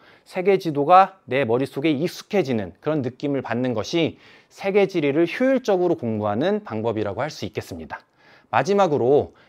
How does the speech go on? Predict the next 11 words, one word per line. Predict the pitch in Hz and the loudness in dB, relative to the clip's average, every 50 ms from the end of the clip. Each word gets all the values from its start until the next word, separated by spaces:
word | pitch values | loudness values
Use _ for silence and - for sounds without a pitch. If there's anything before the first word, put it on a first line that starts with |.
| _ _ | _ _
이 | 110 110 | -14 -14
세계 | 110 - 180 190 196 - - | -10 -8 -4 -2 -2 -2 -2
각 | - - 147 151 - - _ | -2 -2 -2 -2 -2 -8 _
지역의 | - - - - 135 131 123 123 117 139 175 196 202 180 - _ | -14 -10 -4 0 2 2 2 2 2 2 2 2 0 -2 -6 _
쟁점을 | - - - 135 190 196 196 - 208 208 208 202 202 190 | -12 -6 -4 -2 -2 -2 -2 0 0 0 2 0 0 0
다룬 | 170 147 131 143 151 143 | 0 0 0 0 0 0
문제들이 | 120 110 120 120 113 127 117 104 113 120 165 180 | 0 0 -2 0 0 -2 -2 -2 -2 0 0 2
많이 | 147 127 107 110 120 123 | 2 2 0 0 -2 -4
출제가 | - - 190 185 - - 175 160 160 147 | -4 -4 -4 -4 -4 -4 -4 -2 0 -2
되고 | 123 - 117 104 107 | -2 -2 -4 -4 -4
있습니다. | 95 - - 101 92 85 76 - - - | -6 -8 -10 -12 -12 -12 -12 -14 -18 -18